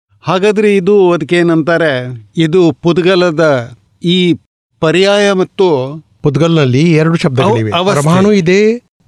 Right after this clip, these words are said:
Speaker 2: ಅದು ತತ್ವಕ್ಕೆ ಹೇಳಲಾಗುತ್ತೆ. ಮತ್ತೆ ಪುದ್ಗಲ್ ಅಂದ್ರೆ ಈ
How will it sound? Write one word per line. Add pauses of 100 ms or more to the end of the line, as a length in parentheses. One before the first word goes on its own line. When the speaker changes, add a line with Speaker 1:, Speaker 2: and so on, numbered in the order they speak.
Speaker 2:
ಅದು (140)
ತತ್ವಕ್ಕೆ
ಹೇಳಲಾಗುತ್ತೆ. (360)
ಮತ್ತೆ
ಪುದ್ಗಲ್
ಅಂದ್ರೆ
ಈ